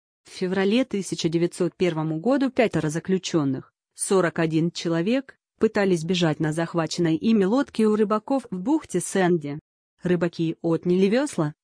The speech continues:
и после борьбы заключенные забрались в лодку и разорвали доски днища, чтобы сделать из них весла. Когда они обнаружили, что это не работает, они попытались подкупить рыбаков,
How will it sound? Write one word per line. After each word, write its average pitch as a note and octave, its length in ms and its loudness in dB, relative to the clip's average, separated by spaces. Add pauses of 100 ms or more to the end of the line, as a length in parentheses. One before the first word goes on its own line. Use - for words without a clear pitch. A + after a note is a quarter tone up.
и F#3+ 80 -2
после F#3+ 360 -2
борьбы G3 360 2
заключенные E3 760 0
забрались F3 560 0
в E3+ 80 -4
лодку G#3 400 -2
и - 180 -2
разорвали E3+ 600 0
доски A3+ 340 -2
днища, F3 480 -2 (220)
чтобы F#3+ 340 -2
сделать E3 520 -4
из E3 180 -2
них D3 260 0
весла. G3 480 -2 (200)
Когда F#3+ 320 0
они G3 180 2
обнаружили, E3+ 720 0 (180)
что - 280 0
это G3 200 0
не E3+ 120 2
работает, D3+ 720 -2 (160)
они G3+ 300 2
попытались E3 580 -2
подкупить F3 560 -2
рыбаков, F3 680 -2